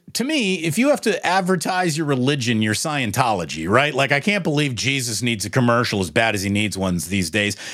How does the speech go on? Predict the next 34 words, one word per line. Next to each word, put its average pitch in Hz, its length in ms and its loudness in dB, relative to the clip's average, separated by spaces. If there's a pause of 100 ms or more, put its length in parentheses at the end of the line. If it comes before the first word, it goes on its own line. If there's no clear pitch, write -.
(100)
And 240 160 0
if 170 140 -2
Jesus 185 520 -2
were 147 880 0 (440)
to 151 340 -2
dial 156 380 0
up 151 160 0
a 147 60 -2
commercial, 127 680 0 (720)
I'm 180 160 4
really 233 200 4
surprised 190 560 -2
that 156 80 -2
he 156 140 2
picks, - 380 -2 (300)
he 147 140 2
picked 160 300 -2 (240)
In 170 160 0
Excess, 160 600 -4
Never 143 280 0
Tear 143 260 -2
You 127 200 2
Apart 107 500 -2
to 120 60 -6
be 120 120 0
the 110 100 -2
background 101 580 0
music. 90 320 -4 (360)
Jesus 208 720 -4
washing 160 560 0
feet - 600 -4 (140)
to 123 340 -2
In 156 140 0
Excess. - 960 -4